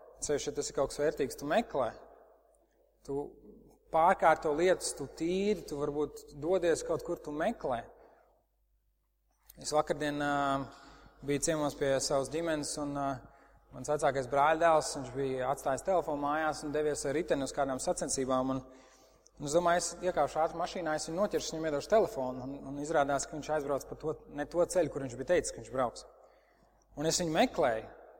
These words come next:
Es braukāju apkārt, un man viņa mamma zvana, un, un, zin, mazliet tā rodās tāds uztraukums, jo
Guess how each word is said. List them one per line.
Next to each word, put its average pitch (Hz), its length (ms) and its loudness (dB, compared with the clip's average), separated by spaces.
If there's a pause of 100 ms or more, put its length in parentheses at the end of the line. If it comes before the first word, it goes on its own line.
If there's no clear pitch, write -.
(460)
Es 131 100 -12
braukāju 151 440 6
apkārt, 170 360 6
un 147 120 -4
man 139 120 -2
viņa 143 140 -2
mamma 156 340 0
zvana, 160 380 0
un, 143 140 -4
un, 131 100 -6
zin, 147 260 -6
mazliet 147 320 -2
tā 139 140 0
rodās 143 340 2
tāds 143 200 -4
uztraukums, 147 560 2
jo 135 100 0